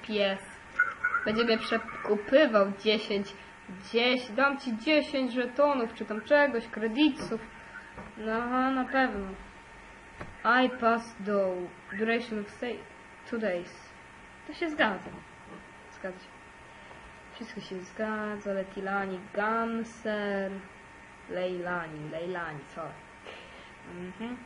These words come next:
Lefrenadi w Republii. Tak? O,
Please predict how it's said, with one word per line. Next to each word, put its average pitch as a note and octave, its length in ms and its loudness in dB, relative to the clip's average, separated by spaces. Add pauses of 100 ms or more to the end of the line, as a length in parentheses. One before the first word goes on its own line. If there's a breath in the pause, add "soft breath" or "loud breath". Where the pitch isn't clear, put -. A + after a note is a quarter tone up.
(100)
Lefrenadi G3 720 0
w A3+ 80 -4
Republii. F3+ 560 -4 (4000)
Tak? D4 140 -4 (880 loud breath)
O, B3 100 6